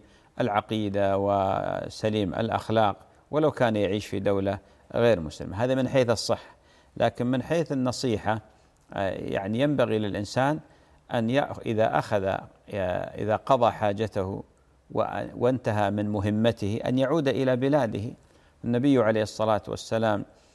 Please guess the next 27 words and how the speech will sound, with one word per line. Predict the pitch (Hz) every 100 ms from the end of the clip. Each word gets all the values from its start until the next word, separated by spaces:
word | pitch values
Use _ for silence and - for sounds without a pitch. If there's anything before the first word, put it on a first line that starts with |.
| _ -
آه، | 107 104
نهى | 123 123 113 92
المسلم | 107 117 - 107 98
أن | 107
يقيم | 107 - 117 107 101 98
بين | - 110 107 104
أظهر | 104 107 95 104 -
المشركين، | 104 101 - 104 - 131
قال: | 120 127 120
"لا | 143
تراءى | 151 131 131 120 117 117
ناراهما". | 120 117 117 101 82 58 - _ _ _ _
فالإنسان | - 110 117 - 143
إذا | 110 107
ذهب | 110 110 104 98
لطلب | 95 87 78 - - 113 101
العلم | 95 101 151 - - _ -
بعد | 120 131 98
ما | 92
ينتهي | 107 107 135
يعود | 135 147 139
إلى | 135
وطنه، | 139 151 107 82 92 _ _ _ -
إذا | 104 110
ذهب | 123 117 110
في | 107
تجارة | 98 98 98 92 117